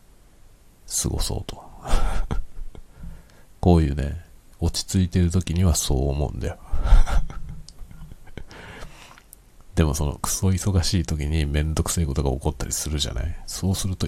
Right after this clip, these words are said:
イライラするよね。その感謝の気持ちはどこ行ったんだって思うぐらいにどっか行っ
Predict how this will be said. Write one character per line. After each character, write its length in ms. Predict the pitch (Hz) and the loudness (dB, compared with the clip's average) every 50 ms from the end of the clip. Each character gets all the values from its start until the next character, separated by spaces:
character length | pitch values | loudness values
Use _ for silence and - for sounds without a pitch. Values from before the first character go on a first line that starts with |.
| - | -4
イ 100 | - 80 | -2 0
ラ 80 | 73 73 | 0 0
イ 80 | - - | 0 0
ラ 80 | - | -2
す 140 | - - - | -4 -4 -4
る 80 | 73 - | -6 -8
よ 60 | - | -8
ね。 180 | 69 69 - - - - - - - - - - - - - - - - - - - - - - - - - - - - - - - - - - - - - | -10 -12 -12 -12 -14 -12 -12 -10 -10 -10 -12 -14 -16 -20 -20 -20 -20 -20 -20 -20 -20 -20 -20 -20 -20 -20 -18 -20 -18 -20 -20 -20 -20 -20 -20 -20 -20 -20 -20
そ 220 | - - - 69 | -16 -10 -6 -6
の 160 | 71 71 - 85 | -6 -6 -6 -6
感 240 | - - 107 107 92 | 0 4 4 6 6
謝 140 | 85 - 73 | 4 2 0
の 80 | 69 67 | 0 -2
気 140 | - - | -4 -4
持 80 | 73 76 | -2 -2
ち 80 | - 76 | 0 -2
は 80 | 73 | 0
ど 100 | - 85 | 2 2
こ 80 | 87 80 | 2 2
行 60 | - | 0
っ 20 | |
た 120 | - - 85 | -2 -4 -4
ん 80 | 67 | -4
だ 60 | 64 65 | -4 -6
っ 40 | |
て 140 | - - 73 | -4 -4 -2
思 180 | 65 71 71 71 | 0 0 0 0
う 20 | |
ぐ 80 | 71 67 | 0 0
ら 120 | 67 67 | -2 -2
い 60 | 64 | -4
に 180 | 65 67 71 71 | -4 -4 -6 -4
ど 120 | - - 64 | -4 -4 -4
っ 40 | - | -4
か 140 | - - | -4 -6
行 100 | - - | -6 -6
っ 40 | - | -8